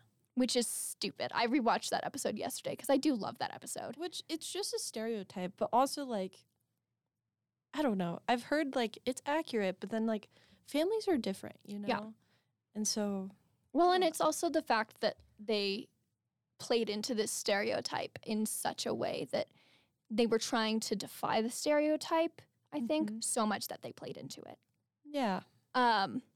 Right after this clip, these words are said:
Speaker 1: which bothers me.
Speaker 2: Yes.
Speaker 1: And they also made his and Tina's relationship, even though Mike and Tina were one of my favorite couples, I think they had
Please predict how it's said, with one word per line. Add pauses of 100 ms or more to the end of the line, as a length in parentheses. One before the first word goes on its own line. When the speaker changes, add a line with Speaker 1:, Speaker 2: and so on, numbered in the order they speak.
(920)
Speaker 1:
which
bothers
me. (840)
Speaker 2:
Yes.
Speaker 1:
And
they
also
made
his
and
Tina's
relationship, (180)
even
though
Mike
and
Tina
were
one
of
my
favorite
couples,
I
think
they
had